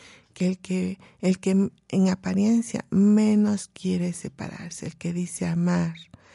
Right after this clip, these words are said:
el que dice, este, no poder vivir sin la otra persona, en realidad es la primera, la primera que dejó de estar en la pareja,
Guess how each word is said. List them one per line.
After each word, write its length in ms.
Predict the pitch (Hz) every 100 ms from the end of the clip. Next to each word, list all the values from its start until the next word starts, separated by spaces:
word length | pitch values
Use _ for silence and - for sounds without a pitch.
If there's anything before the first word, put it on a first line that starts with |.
| - - _
el 180 | - 170
que 140 | 170 170
dice, 640 | 175 - 175 170 170 175 - - - _ -
este, 460 | 170 170 - 165
no 220 | 170 175
poder 320 | 170 180 180 175
vivir 360 | 175 170 170
sin 180 | 165 165
la 140 | 165
otra 200 | 165 165
persona, 680 | 165 156 156 - 165 175 240 _ - - _ 175
en 160 | 180
realidad 340 | 180 190 196 214
es 160 | 214
la 80 | 220
primera, 680 | - 196 202 226 262 254 - _ _ _ _ _
la 160 | 196 185
primera 420 | 196 190 202 196
que 200 | - 180
dejó 600 | 175 165 - - 202 202 _ _ _ _ -
de 120 | 175
estar 320 | 170 - 170
en 160 | 170 170
la 80 | 165
pareja, 500 | - - 170 -